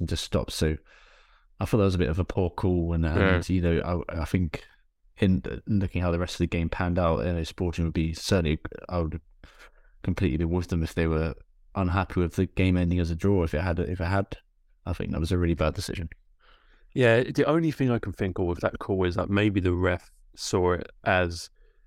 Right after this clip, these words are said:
Speaker 2: Vizela having possession of the ball, him then getting in the way, and them still having possession of the ball. So maybe if he sees it that nothing has changed, then, um, there's no reason to stop the game. But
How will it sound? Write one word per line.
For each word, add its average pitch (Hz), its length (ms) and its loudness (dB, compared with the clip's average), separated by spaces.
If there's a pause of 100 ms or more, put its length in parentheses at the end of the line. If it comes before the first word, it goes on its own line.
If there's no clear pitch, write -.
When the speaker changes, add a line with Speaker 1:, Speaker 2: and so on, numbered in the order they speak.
(380)
Speaker 2:
Vizela 107 420 4
having 101 260 2
possession 98 480 -2
of 87 100 -2
the 92 100 -6
ball, 87 340 -2
him 98 240 4
then 92 140 2
getting 92 260 -2
in 90 100 0
the 90 80 -2
way, 90 240 0
and 90 140 0
them 92 200 0
still 98 400 0
having 98 320 0
possession 101 400 -2
of 98 80 -2
the - 100 -2
ball. 107 260 2
So 98 180 2
maybe 98 300 2
if 92 100 -4
he 101 180 0
sees 95 300 0
it 87 100 -4
that 90 200 -4 (360)
nothing 98 280 0
has 92 140 -2
changed, - 680 -2 (560)
then, 92 280 4
um, 92 460 0 (800)
there's 101 160 2
no 98 120 4
reason 98 340 2
to - 120 -12
stop - 240 -2
the 104 100 -2
game. 95 360 0
But 92 240 2